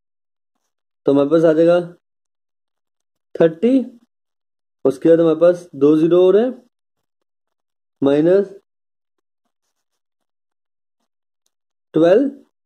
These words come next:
थ्री ज़ीरोज़ और है, माइनस डब्ल्यू ई। डब्ल्यू ई की वैल्यू हमारे पास कितनी है? That will be equals to थर्टी। कितने डिस्टेंस के लिए निकाल रहे हैं?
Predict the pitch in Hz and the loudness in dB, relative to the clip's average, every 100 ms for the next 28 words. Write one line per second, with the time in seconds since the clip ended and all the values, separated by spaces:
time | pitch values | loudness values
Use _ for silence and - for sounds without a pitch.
0 | _ _ _ - 143 165 165 170 175 175 | _ _ _ -6 -2 0 0 -2 0 0
1 | 180 196 233 - _ _ _ _ _ _ | 0 0 -4 -10 _ _ _ _ _ _
2 | _ _ _ _ _ _ 233 _ _ _ | _ _ _ _ _ _ _ _ _ _
3 | _ _ _ _ _ _ _ _ _ _ | _ _ _ _ _ _ _ _ _ _
4 | _ _ 143 160 196 196 185 208 - _ | _ _ -2 0 2 2 0 -2 -8 _
5 | 139 123 160 165 202 190 233 165 - - | -18 -2 -2 0 -2 -2 -2 -2 -4 -14
6 | 131 165 175 214 240 220 214 185 185 180 | -4 -2 -2 -4 -4 0 0 0 -2 -4
7 | 165 170 165 165 165 170 156 156 160 156 | -6 -6 -6 -2 -2 0 0 0 -2 0
8 | 160 156 160 156 185 208 - _ _ _ | 0 0 -2 0 -2 -2 -8 _ _ _
9 | 151 151 233 262 226 - _ _ _ - | -4 -4 -2 -2 -4 -14 _ _ _ -4
10 | 165 190 190 185 190 190 190 190 180 175 | 0 2 0 0 -2 0 0 0 0 0
11 | 190 185 | 0 -2